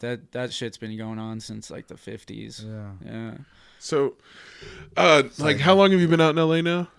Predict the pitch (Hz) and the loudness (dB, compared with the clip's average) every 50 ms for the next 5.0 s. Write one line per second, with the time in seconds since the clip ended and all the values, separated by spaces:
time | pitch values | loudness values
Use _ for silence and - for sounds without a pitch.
0 | _ _ _ _ _ - - 139 135 135 127 113 113 107 98 - 127 127 123 123 | _ _ _ _ _ -10 -8 -6 -4 -2 0 0 -2 -2 -4 -6 -6 -4 -4 -4
1 | 120 120 113 117 - - - 135 135 131 - 139 127 127 117 - - 131 127 135 | -4 -4 -6 -8 -10 -10 -6 -6 -6 -4 -2 0 0 0 0 -2 -2 -2 -2 -2
2 | 143 143 135 127 131 127 127 127 131 127 - - - 127 - 135 123 123 123 123 | -2 -2 0 0 0 0 0 0 -2 -4 -6 -8 -10 -6 -4 -2 -2 -2 -4 -6
3 | 104 - 131 131 127 - - 139 151 143 123 110 - - 113 113 113 117 110 - | -8 -8 -8 -8 -8 -8 -8 -8 -8 -8 -8 -10 -12 -12 -12 -12 -10 -12 -14 -14
4 | - - 117 117 120 110 113 117 120 120 117 117 123 127 113 110 110 117 117 | -12 -10 -8 -6 -4 -2 0 0 0 2 0 0 0 -2 -4 -6 -8 -8 -10